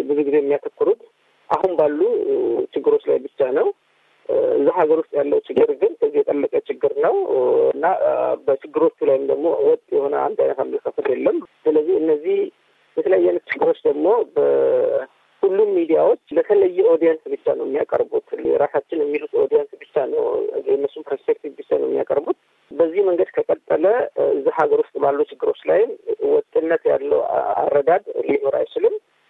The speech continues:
በችግሮቹ ላይ ደግሞ ወጥነት ያለው አረዳድ ካልተፈጠረ የጋራ የሆነ መፍትሄ፣ ወጥ የሆነ መፍትሄ፣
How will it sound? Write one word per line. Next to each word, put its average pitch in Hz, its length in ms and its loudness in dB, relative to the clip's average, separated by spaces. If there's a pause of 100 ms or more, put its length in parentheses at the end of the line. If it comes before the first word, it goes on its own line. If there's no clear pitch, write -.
(220)
በችግሮቹ 180 420 0
ላይ 185 140 2
ደግሞ 170 200 0
ወጥነት 156 420 -2
ያለው 151 260 0
አረዳድ 143 360 2 (800)
ካልተፈጠረ 147 720 -2 (920)
የጋራ 147 460 2
የሆነ 143 320 0
መፍትሄ፣ 139 380 -4 (560)
ወጥ 156 280 2
የሆነ 143 340 0
መፍትሄ፣ 139 340 -4